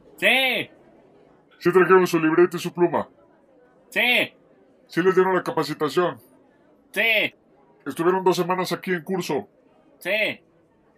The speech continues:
Speaker 2: ¿Sí dieron los cien pesos para la investigación y la recaudación de sus documentos, verdad?
Speaker 1: Sí.
Speaker 2: ¿Están dispuestos a cambiar su vida?
Speaker 1: Sí.
Speaker 2: ¿Ya quieren escuchar un podcast de calidad?
Speaker 1: Sí.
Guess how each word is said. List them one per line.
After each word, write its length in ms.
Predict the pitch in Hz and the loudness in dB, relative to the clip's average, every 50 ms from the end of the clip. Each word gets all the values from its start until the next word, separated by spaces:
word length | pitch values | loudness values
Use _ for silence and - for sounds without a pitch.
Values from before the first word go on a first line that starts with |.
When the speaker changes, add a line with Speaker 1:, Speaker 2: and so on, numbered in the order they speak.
| _ _ | _ _
Speaker 2:
¿Sí 180 | - - - 180 | -10 -6 -4 0
dieron 220 | 170 190 190 190 175 | 2 2 2 2 2
los 100 | 147 - | 0 -2
cien 160 | 185 185 185 | -4 -4 -4
pesos 300 | - 190 180 170 180 165 | -2 -2 -2 -2 -4 -10
para 200 | - 175 160 147 | -8 -6 -4 -4
la 80 | 147 147 | -4 -6
investigación 640 | 147 139 139 - 143 135 135 127 - 156 165 170 - - | -6 -8 -8 -6 -4 -4 -4 -4 -4 -8 -10 -10 -12 -10
y 100 | 165 147 | -6 -2
la 120 | 135 127 | -2 -2
recaudación 560 | 120 117 - - 123 120 117 120 117 - 151 151 | -2 -4 -6 -8 -8 -6 -6 -8 -8 -10 -10 -10
de 40 | |
sus 160 | 151 - 165 139 | -12 -12 -12 -14
documentos, 520 | 139 - - 135 135 135 123 - 104 92 | -12 -10 -10 -8 -8 -8 -8 -10 -10 -8
verdad? 300 | 101 110 117 147 170 208 208 - _ _ _ _ _ _ _ | -8 -6 -4 -2 -4 -4 -6 -10 _ _ _ _ _ _ _
Speaker 1:
Sí. 420 | - 196 208 214 - 160 117 - _ _ _ _ _ _ _ _ _ | -4 -2 0 0 0 0 -2 -6 _ _ _ _ _ _ _ _ _
Speaker 2:
¿Están 260 | - 127 - - 185 185 | -16 -8 -4 -4 -4 -4
dispuestos 460 | 190 - - 196 185 180 - 180 - | -6 -4 0 0 0 2 0 -4 -6
a 80 | 180 | -4
cambiar 280 | - 165 151 156 180 175 | -4 -2 0 0 0 -2
su 140 | 175 - 180 | -2 -6 -6
vida? 380 | 175 190 175 143 104 101 - - _ _ _ _ _ _ - | -6 -4 -2 -2 -2 -4 -6 -10 _ _ _ _ _ _ -12
Speaker 1:
Sí. 420 | - 180 202 220 214 180 127 104 - _ _ _ _ _ _ _ | -6 -6 -4 -2 -2 -4 -4 -6 -8 _ _ _ _ _ _ _
Speaker 2:
¿Ya 100 | - 170 170 | -4 -4 -4
quieren 380 | - - 208 202 196 208 196 185 | -2 0 0 0 0 0 -2 -6
escuchar 380 | 165 - - 151 - 208 196 | -8 -8 -10 -8 -4 -4 -2
un 140 | 208 196 - | -2 -4 -6
podcast 380 | - - 214 - - 208 190 156 | -4 -4 -4 -2 -2 -4 -4 -2
de 60 | 175 | -2
calidad? 480 | 147 170 160 147 151 170 180 170 143 - _ _ _ _ _ _ _ _ _ _ _ _ _ _ - | -4 -4 -4 -4 -4 -6 -6 -6 -6 -8 _ _ _ _ _ _ _ _ _ _ _ _ _ _ -8
Speaker 1:
Sí. 480 | - 202 226 240 247 240 196 147 - | -4 -2 0 0 0 0 -2 -4 -6